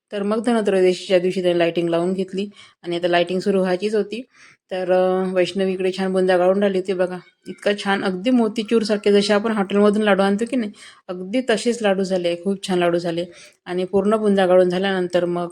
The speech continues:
अं, पाक बनवला तिने आणि छान पाकामध्ये लाडू टाकून घेतले, म्हणजे आता टाकणार ती, तोपर्यंत मी माझी पूजा मांडून घेतली. ही आहे कोल्हापूरची महालक्ष्मी मातेचा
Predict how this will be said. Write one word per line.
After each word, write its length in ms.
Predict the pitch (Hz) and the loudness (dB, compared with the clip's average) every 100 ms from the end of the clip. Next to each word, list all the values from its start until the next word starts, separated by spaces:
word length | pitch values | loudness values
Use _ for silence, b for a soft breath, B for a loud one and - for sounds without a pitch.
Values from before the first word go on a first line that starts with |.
| - | -10
अं, 320 | - 170 170 | -6 -4 -4
पाक 300 | 170 170 180 | -2 0 0
बनवला 360 | 208 202 185 180 | 2 2 2 0
तिने 240 | 180 175 196 B B - | -2 -4 -6 B B -10
आणि 160 | 196 196 | -8 -6
छान 180 | 208 208 | -4 -2
पाकामध्ये 480 | 202 190 190 185 185 | 0 0 -2 -2 0
लाडू 180 | 180 | 0
टाकून 340 | 175 180 202 202 | 0 -2 -2 -2
घेतले, 300 | 190 190 202 202 B B _ 190 | -2 -4 -12 -12 B B _ -10
म्हणजे 420 | 180 170 180 180 | -6 -2 0 0
आता 280 | 175 180 185 - _ - | -2 -4 -4 -8 _ -10
टाकणार 340 | 185 208 214 | -8 -4 -4
ती, 280 | 190 208 233 _ _ | -4 -6 -8 _ _
तोपर्यंत 500 | 220 214 208 196 196 | -6 -2 0 -2 -2
मी 180 | 190 190 | -4 -2
माझी 260 | 180 175 | -4 -4
पूजा 280 | 180 185 180 | -2 2 2
मांडून 300 | 175 175 175 | 2 0 0
घेतली. 340 | 175 175 180 190 _ _ _ _ | -2 -4 -8 -12 _ _ _ _
ही 100 | 185 | -2
आहे 100 | 185 | 0
कोल्हापूरची 560 | 185 190 185 185 175 190 | 0 0 0 -2 -6 -6
महालक्ष्मी 480 | 175 180 175 175 185 | -6 -4 -4 -4 -6
मातेचा 320 | 175 175 | -6 -4